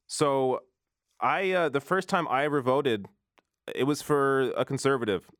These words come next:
and I am not a conservative now. I ran as a Green Party candidate two years ago. Look, so, a-, and that was just,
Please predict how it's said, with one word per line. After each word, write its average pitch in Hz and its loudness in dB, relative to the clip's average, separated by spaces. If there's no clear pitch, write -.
and 107 -2
I 110 0
am 120 -2
not 123 0
a 120 -4
conservative 110 0
now. 85 -2
I 104 -2
ran 113 0
as 104 -6
a 104 -8
Green 110 -2
Party 107 -2
candidate 104 -4
two 117 -6
years 107 -2
ago. 85 -4
Look, 120 -2
so, 131 0
a-, 123 2
and 135 0
that 143 0
was 147 -4
just, 135 -2